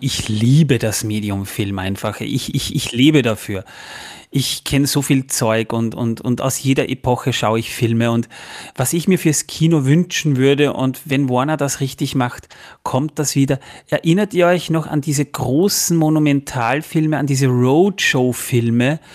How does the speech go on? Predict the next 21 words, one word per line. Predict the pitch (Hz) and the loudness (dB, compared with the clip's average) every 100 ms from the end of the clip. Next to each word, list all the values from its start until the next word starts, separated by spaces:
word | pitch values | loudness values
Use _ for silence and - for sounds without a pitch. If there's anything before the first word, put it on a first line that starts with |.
| - - - | -20 -20 -6
Lawrence | 123 123 143 151 147 | 0 4 4 2 -2
von | - 139 | -2 -2
Arabien, | - 135 113 110 120 - 131 123 123 120 120 - - - _ _ | -2 -6 -4 -2 -2 -2 0 2 2 0 -2 -10 -20 -20 _ _
äh, | 127 120 117 123 _ _ - | -2 0 0 -2 _ _ -8
Cleopatra, | 143 143 139 143 147 139 - 131 127 127 123 - _ _ _ - _ _ - | 0 2 2 0 -2 -4 -4 -2 0 0 -2 -6 _ _ _ -20 _ _ -4
äh, | 123 120 120 - _ _ _ _ _ | 0 0 -2 -8 _ _ _ _ _
von | - - 156 | -6 0 2
mir | 165 175 | 4 2
aus | 165 | 0
später | - 156 - 165 | -2 -2 0 -2
dann | 151 | -2
auch | 135 143 143 | -2 -4 -2
noch | 147 | -6
so | - 147 | -2 -2
Monumentalfilme | 135 139 147 147 139 135 120 139 - 143 139 135 | 0 0 0 0 -2 -2 -4 -4 -4 -2 0 2
wie, | 139 135 | 2 4
äh, | 131 127 123 | 2 0 -2
Der | 127 135 | 0 0
letzte | 131 127 - - | 0 -2 -4 -6
Kaiser, | 131 131 120 127 143 | -6 -4 -2 -2 -2
Gandhi. | 127 - 110 143 139 135 131 | -4 -4 0 2 4 4 2